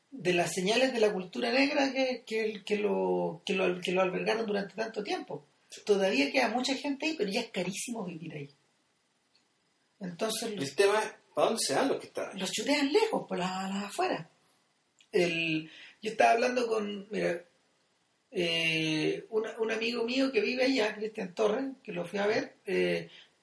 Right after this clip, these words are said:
Speaker 1: el barrio de él era bar-, un barrio de negros, me, me dijo, pero
Speaker 2: Él
Speaker 1: cuando
Speaker 2: vivía,
Speaker 1: yo
Speaker 2: él vivía en Brooklyn.
Speaker 1: Claro,
Speaker 2: Ah,
Speaker 1: pero
Speaker 2: ya.
Speaker 1: cuando yo llegué, ya no había negro.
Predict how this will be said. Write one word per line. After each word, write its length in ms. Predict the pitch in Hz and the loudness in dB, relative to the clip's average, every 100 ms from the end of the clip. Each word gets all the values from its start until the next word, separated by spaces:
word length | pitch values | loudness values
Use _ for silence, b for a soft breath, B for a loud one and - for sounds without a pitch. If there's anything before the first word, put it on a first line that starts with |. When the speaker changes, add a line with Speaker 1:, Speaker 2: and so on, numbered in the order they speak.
| _ | _
Speaker 1:
el 160 | 202 190 | 0 4
barrio 360 | 240 277 294 | 4 4 2
de 100 | 294 | 2
él 100 | 311 294 | 2 4
era 180 | 277 | 2
bar-, 180 | 277 277 | 4 2
un 100 | 269 | 2
barrio 280 | 247 277 269 | 2 2 4
de 40 | 269 | 4
negros, 380 | 269 - 170 170 | 2 2 0 -4
me, 200 | 170 90 | -10 -10
me 280 | 98 98 98 | -6 -4 -4
dijo, 220 | 92 95 | -6 -6
pero 160 | 95 | -2
Speaker 2:
Él 60 | - | 0
Speaker 1:
cuando 160 | - 170 | 2 6
Speaker 2:
vivía, 200 | 180 180 | 6 6
Speaker 1:
yo 100 | - | 2
Speaker 2:
él 80 | 147 | -4
vivía 180 | 147 160 | -2 -2
en 60 | 156 | 0
Brooklyn. 300 | 233 135 - | 0 0 0
Speaker 1:
Claro, 240 | - 269 190 | 8 8 6
Speaker 2:
Ah, 20 | |
Speaker 1:
pero 160 | 180 185 | 2 2
Speaker 2:
ya. 60 | 196 | 2
Speaker 1:
cuando 180 | 214 208 | 6 6
yo 140 | 285 | 6
llegué, 580 | 311 311 285 370 285 - _ _ _ | 4 4 6 6 4 -4 _ _ _
ya 200 | 202 277 | 2 4
no 100 | 302 | 6
había 280 | 311 381 508 226 | 6 6 6 6
negro. 360 | 165 151 143 | 4 2 -2